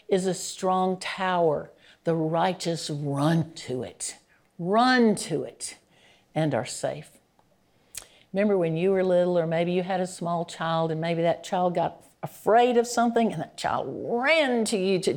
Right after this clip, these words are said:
jump up in your arms and you to take it, him or her, and protect it. That's what we can do with God. We run to him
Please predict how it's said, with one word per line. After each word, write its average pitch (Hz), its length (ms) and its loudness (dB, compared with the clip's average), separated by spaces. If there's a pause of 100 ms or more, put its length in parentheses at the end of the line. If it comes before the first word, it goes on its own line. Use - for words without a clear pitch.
(120)
jump 254 360 0
up 185 180 0
in 165 140 -2
your 143 200 -4
arms 151 240 -2
and 147 200 -6
you 156 140 -2
to 139 100 -4
take 170 360 -4
it, - 200 -8 (680)
him 180 220 0
or 160 60 0
her, 156 300 -4 (520)
and 165 160 -2
protect - 480 -6
it. - 120 -14 (1000)
That's 196 160 -4
what - 140 0
we 208 100 4
can 196 160 -2
do 180 160 0
with 165 160 -4
God. - 300 -4 (920)
We 170 160 0
run 156 720 2
to 175 160 -4
him 135 360 -6